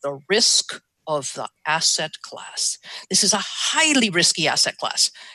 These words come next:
It is not anywhere near F D I C insured.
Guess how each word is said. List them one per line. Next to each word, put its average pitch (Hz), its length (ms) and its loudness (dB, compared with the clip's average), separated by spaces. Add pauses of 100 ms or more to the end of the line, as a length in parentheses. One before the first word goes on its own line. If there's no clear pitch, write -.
It 269 180 4
is 156 200 2
not 220 300 6
anywhere 226 320 6
near 202 240 6
F 190 220 0
D 185 160 0
I 175 120 2
C 175 220 0
insured. 160 480 -4